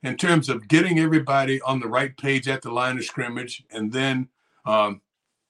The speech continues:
blocking at the line of scrimmage, and then the way they move him out on the perimeter, the perimeter blocks that he provides, all of the space that he provides on the perimeter, uh, it's a big deal, and it really has mattered in, in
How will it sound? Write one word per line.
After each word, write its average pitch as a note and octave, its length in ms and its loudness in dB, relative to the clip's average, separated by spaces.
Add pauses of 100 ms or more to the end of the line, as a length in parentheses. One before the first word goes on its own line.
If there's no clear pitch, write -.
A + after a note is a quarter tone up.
(140)
blocking F3 580 0
at D#3+ 160 -8
the D3+ 80 -10
line C#3+ 240 -4
of C3+ 60 -10
scrimmage, C3+ 460 -10
and C3+ 160 -4
then E3 220 2
the C#3 100 -2
way D#3 220 2
they C3 180 -4
move C3+ 360 2
him G2 320 -8
out B2 140 -2
on B2+ 140 -4
the A2+ 60 -6
perimeter, G#2+ 560 -4 (300)
the A2+ 80 -8
perimeter C3 520 0
blocks B2 420 -2
that - 160 -8
he A#2+ 120 -4
provides, A2 500 -4
all C#3+ 240 0
of C#3 80 -4
the A#2 80 -2
space - 440 -6
that G#2+ 120 -6
he A2 100 -2
provides A2 500 -4
on G#2 120 -6
the F#2+ 60 -10
perimeter, A2+ 580 -4 (340)
uh, A#2+ 260 -2 (100)
it's A3+ 180 0
a C4 80 4
big D#3 380 4
deal, A2+ 300 0
and A2+ 120 -2
it B2+ 140 -6
really C#3+ 300 2
has A#2+ 400 -4
mattered G#2+ 480 -4
in, G2+ 220 -6
in G#2 240 -6